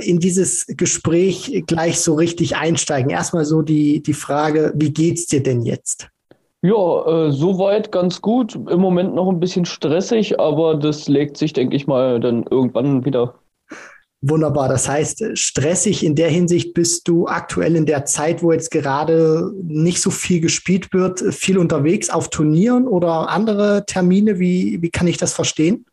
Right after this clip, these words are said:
Speaker 2: Ähm, ja, gerade denn, wenn keine P D C ist, spiele ich auch sehr, sehr viele kleinere Turniere noch.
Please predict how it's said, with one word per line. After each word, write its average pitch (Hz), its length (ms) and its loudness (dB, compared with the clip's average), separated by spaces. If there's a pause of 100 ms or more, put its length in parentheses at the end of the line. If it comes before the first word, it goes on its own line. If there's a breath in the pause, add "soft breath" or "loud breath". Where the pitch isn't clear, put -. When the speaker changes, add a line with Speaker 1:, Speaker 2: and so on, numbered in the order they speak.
(760)
Speaker 2:
Ähm, 143 420 2
ja, 147 180 2
gerade 160 520 0
denn, 151 280 0
wenn 151 140 0
keine 156 200 0
P 151 160 -2
D 147 120 2
C 180 200 0
ist, 151 400 -2
spiele 165 300 0
ich 139 160 -2
auch 147 160 0
sehr, 151 300 0
sehr 143 200 -2
viele 147 340 0
kleinere 156 600 0
Turniere 160 420 0
noch. 156 300 -2